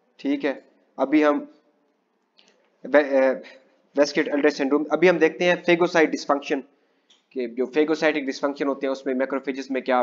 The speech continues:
जो phagocyte करते हैं उसमें, यानी जो फेगोसाइट cytosis होते हैं उसमें क्या क्या problems आते हैं,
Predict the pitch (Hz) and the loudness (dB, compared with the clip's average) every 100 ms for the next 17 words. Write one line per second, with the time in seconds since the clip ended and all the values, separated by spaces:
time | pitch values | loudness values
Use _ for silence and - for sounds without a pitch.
0 | 113 117 127 120 131 123 127 - 127 135 | 0 -8 -8 -6 -4 -2 -6 -6 -8 -8
1 | - 143 120 - _ _ _ _ 135 139 | -2 -2 -2 -10 _ _ _ _ 0 0
2 | 117 - 104 - 127 160 156 165 135 - | 0 -14 -20 -10 -2 -2 0 -4 -6 -8
3 | 147 165 165 156 160 165 160 147 131 131 | -6 -6 -4 -4 -4 -4 -2 0 -2 -2
4 | 127 120 120 120 131 | -4 -2 -4 -4 -6